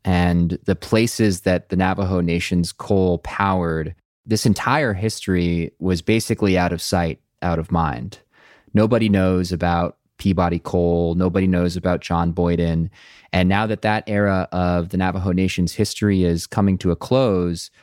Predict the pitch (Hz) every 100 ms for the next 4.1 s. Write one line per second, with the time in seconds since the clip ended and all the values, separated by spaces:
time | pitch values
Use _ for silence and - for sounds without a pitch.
0 | _ _ 101 107 107 101 92 92 87 87
1 | 87 85 82 80 _ _ _ _ 98 -
2 | 90 85 87 87 87 85 85 95 85 85
3 | 82 - 87 113 147 110 85 82 85 -
4 | -